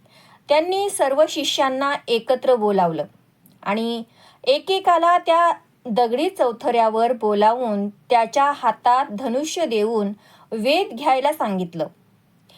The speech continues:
"प्रत्येकजण येई, धनुष्य घेई."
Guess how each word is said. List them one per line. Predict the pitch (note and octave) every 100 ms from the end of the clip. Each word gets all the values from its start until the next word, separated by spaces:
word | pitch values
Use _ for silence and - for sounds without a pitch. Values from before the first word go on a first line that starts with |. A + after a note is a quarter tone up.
| - _ _
"प्रत्येकजण | A#3+ A#3 - C4+ B3 B3 C#4+
येई, | C4+ A#3 G#3 E3+ - _ _ _ _ _ G#3+
धनुष्य | A#3+ C4+ D4+ E4+ C#4
घेई." | C4+ A3 F#3+